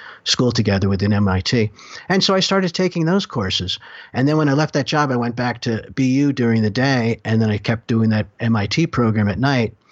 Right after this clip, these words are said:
And in nineteen seventy-nine, I've graduated from both. So I had this electrical engineering degree and a,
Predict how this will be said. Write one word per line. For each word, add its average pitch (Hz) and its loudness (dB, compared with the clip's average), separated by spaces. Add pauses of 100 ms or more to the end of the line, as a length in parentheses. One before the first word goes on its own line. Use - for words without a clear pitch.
(320)
And 113 2
in 123 0
nineteen 123 0
seventy-nine, 127 0
I've 107 -2
graduated 117 0
from 123 0
both. 104 0
So - -2
I 110 2
had 107 2
this 107 -2
electrical 120 0
engineering 123 2
degree 110 0
and 107 0
a, 104 2